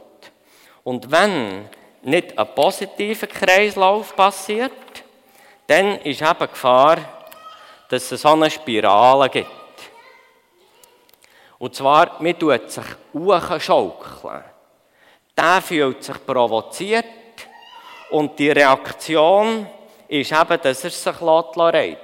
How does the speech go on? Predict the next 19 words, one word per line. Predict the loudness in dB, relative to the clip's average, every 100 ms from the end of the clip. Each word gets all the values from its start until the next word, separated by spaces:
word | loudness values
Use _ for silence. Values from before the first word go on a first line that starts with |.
| -20
lässt. | -16 -16 -16 -20 -20 _ _ _ _ _ _ _ _ -20 _
Und | -2
nachher, | 0 2 2 2 2 -2 -18 -20 _
der | 2 4 4 2 -2 -8 -16 -20 _
ist | -12 -12
völlig | -2 0 0 -2
überrascht, | -6 -10 -6 -2 -2 -2 -12 -14 -16 -20 _ _ _ _ _ _ _ _ _ _
entsetzt | -4 -4 -6 -2 0 0 -6 -16 -16 -18 -20 -20 _ _ _ _
und | -10 -6
geht | 0 0 0
entsprechend | -6 -6 -6 -2 0 -2 -10 -4
wieder | -4 -4 -6
um. | -2 0 -2 -4 -10 -16
Und | -12 -12 -2
so | 2 4 2 -2 -16 -20 -20 _ _
geht | -16 -8 0 0 -2
die | -12
Spirale | -14 -8 -2 2 4 4 4 0 -4 -16 -20 -20 _
vor | -6 -4 -4